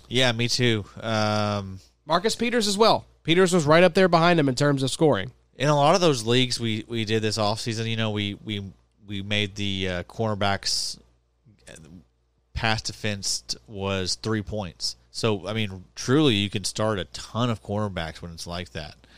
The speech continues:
Speaker 1: Um, and they probably should be scored properly. That's a big deal when you
Speaker 2: That's
Speaker 1: break up a
Speaker 2: one thing I
Speaker 1: passer.
Speaker 2: wish we could figure out is how to make cornerbacks more valuable.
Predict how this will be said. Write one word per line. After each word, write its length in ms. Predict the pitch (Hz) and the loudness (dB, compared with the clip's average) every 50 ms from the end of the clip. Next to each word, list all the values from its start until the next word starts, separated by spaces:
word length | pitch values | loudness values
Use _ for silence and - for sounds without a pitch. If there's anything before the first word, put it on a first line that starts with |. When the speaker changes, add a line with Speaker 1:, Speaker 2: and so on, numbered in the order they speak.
| - - _ _ _ _ _ - | -20 -20 _ _ _ _ _ -10
Speaker 1:
Um, 280 | 92 90 90 90 87 85 - | -6 -6 -6 -6 -6 -8 -8
and 100 | 147 160 | -6 -6
they 100 | 196 226 | -6 -6
probably 340 | - 254 285 339 349 339 | -4 -4 -4 -2 -2 -2
should 260 | 240 - - 208 214 214 | 0 0 2 0 0 0
be 100 | 151 107 | -2 -4
scored 440 | - - - - 101 95 90 82 | -4 -4 -4 -4 -6 -6 -6 -6
properly. 420 | - - 87 82 80 - 85 82 80 | -6 -6 -6 -6 -6 -8 -10 -10 -8
That's 220 | 85 107 - - | -8 -8 -8 -8
a 20 | 156 | -6
big 240 | 123 95 143 127 | -4 -4 -6 -4
deal 260 | 107 104 110 123 127 117 | -4 -4 -4 -2 -2 -4
when 120 | 98 87 | -6 -8
you 240 | 87 87 85 80 71 _ _ | -8 -10 -10 -12 -14 _ _
Speaker 2:
That's 220 | - 156 185 190 | -2 0 0 0
Speaker 1:
break 20 | - | 2
up 60 | 170 | 4
a 20 | |
Speaker 2:
one 140 | 185 208 202 | 4 4 4
thing 180 | 175 208 202 196 | 4 4 4 6
I 40 | 190 | 6
Speaker 1:
passer. 140 | 180 165 160 | 6 6 6
Speaker 2:
wish 180 | 180 175 - - | 4 4 4 4
we 80 | 196 | 4
could 240 | 185 185 185 165 143 | 4 2 0 -2 -2
figure 320 | - - 165 147 147 147 | -2 -2 0 2 2 4
out 220 | 143 139 135 127 120 | 4 4 4 2 0
is 100 | 117 110 | -4 -4
how 160 | 127 139 139 | -2 -2 0
to 60 | 139 | 0
make 260 | 135 139 135 131 117 | 0 0 0 -2 -4
cornerbacks 640 | - - 135 135 131 127 120 123 120 117 113 - - | -6 -4 -2 0 0 0 0 -2 -2 -2 -2 -2 -2
more 160 | 123 120 120 | -2 -2 -2
valuable. 640 | 117 117 131 131 131 123 117 107 107 104 104 92 | -2 -2 0 0 0 0 -2 -4 -6 -8 -10 -10